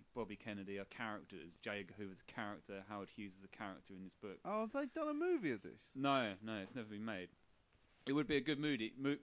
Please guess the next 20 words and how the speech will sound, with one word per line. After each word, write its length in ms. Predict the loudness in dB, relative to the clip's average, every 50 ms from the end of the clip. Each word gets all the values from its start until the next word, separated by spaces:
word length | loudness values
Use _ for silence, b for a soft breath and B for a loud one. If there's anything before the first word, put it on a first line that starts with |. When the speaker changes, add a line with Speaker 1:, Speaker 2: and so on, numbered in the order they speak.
| -4 -8 -4
Speaker 1:
moody. 340 | -2 -2 -2 -2 -4 -6 -8 -4
It 20 | 2
would 120 | 6 8 10
Speaker 2:
Moody. 80 | 10 10
Speaker 1:
be 60 | 10
a 40 | 8
good 160 | 6 6 6
movie, 500 | 4 2 2 2 2 0 0 -2 -2 -4 0 0
but 160 | 0 0 0 -2 -10 -20 -20 -12 -6 -6
it's 180 | -6 -4 -6
kind 220 | -4 -2 -2 -2 -2
of, 80 | 0
they 140 | 0 -2 -2
could 180 | -2 -4 -4 -4
never 180 | -4 -4 -4
do 200 | -4 -2 0 0
it 200 | 0 0 -2 -4
justice, 600 | -4 -4 -4 -4 -8 -10 -12 -14 -12 -12 -12 -12 -10
you 120 | -10 -10
know, 120 | -8 -10